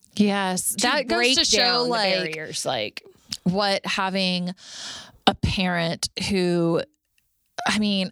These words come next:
Speaker 1: I cannot put into words, like, the, the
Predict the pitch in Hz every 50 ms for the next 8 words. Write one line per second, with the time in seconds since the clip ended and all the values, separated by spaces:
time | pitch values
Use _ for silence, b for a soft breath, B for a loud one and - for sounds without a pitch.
0 | - - 208 214 214 - 233 220 208 196 190 180 170 - _ _ _ _ _ -
1 | - 214 180 - - 185 185 - - 185 175 170 170 180 175 180 175 175 170 170
2 | 170 165 160 - - 175 170 170 170 170 170 165 160 165 - - - B B B
3 | B B B B B B B B B B B B - 180 - 214 196 190 190 190
4 | 185 180 180 180 180 - - _ _ _ _ _ _ _ _ - -